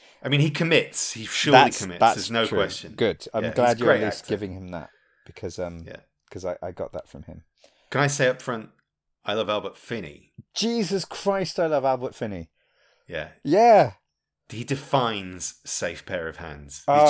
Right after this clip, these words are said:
Speaker 1: just,
Speaker 2: my
Speaker 1: he's never
Speaker 2: God.
Speaker 1: bad.
Speaker 2: No, right. And I haven't seen him in a performance this young before. He's a boss, man.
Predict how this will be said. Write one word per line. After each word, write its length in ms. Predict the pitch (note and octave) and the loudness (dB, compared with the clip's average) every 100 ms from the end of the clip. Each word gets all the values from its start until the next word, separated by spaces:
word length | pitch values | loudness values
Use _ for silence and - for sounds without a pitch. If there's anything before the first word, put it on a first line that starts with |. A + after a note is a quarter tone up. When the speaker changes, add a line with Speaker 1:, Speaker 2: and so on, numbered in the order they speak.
| D3 | 6
Speaker 1:
just, 80 | C3 | 2
Speaker 2:
my 80 | A2+ | -4
Speaker 1:
he's 100 | G2 | -2
never 340 | C#3 A#2 F#2+ | 2 4 2
Speaker 2:
God. 40 | F2+ | -4
Speaker 1:
bad. 360 | E2 D2 - _ _ _ | -6 -6 -12 _ _ _
Speaker 2:
No, 440 | C#3 D#3+ B2+ F2+ - | 2 2 2 -2 -4
right. 360 | A#2 D3 G#2+ - _ _ - | 4 4 4 -4 _ _ 2
And 280 | C3+ C3+ C3 _ - | 2 2 -6 _ -14
I 40 | |
haven't 240 | C3 C#3+ D#3+ | -10 -8 -6
seen 260 | - E3+ | -4 -4
him 140 | F#3 C#3+ | -2 -2
in 80 | A2+ | -4
a 60 | |
performance 460 | A2+ - A#2 G2+ - | -6 -8 -10 -10 -10
this 200 | A2+ - | -8 -2
young 220 | C#3+ E3 | -4 -4
before. 420 | B2+ - D#2 C#2 - _ _ _ _ _ _ | -10 -8 -8 -8 -14 _ _ _ _ _ _
He's 200 | G3+ C#3 | -6 -4
a 80 | G#2 | -4
boss, 500 | - E3 D2+ - - | 6 8 8 0 -8
man. 340 | D#2 E2+ | -8 -8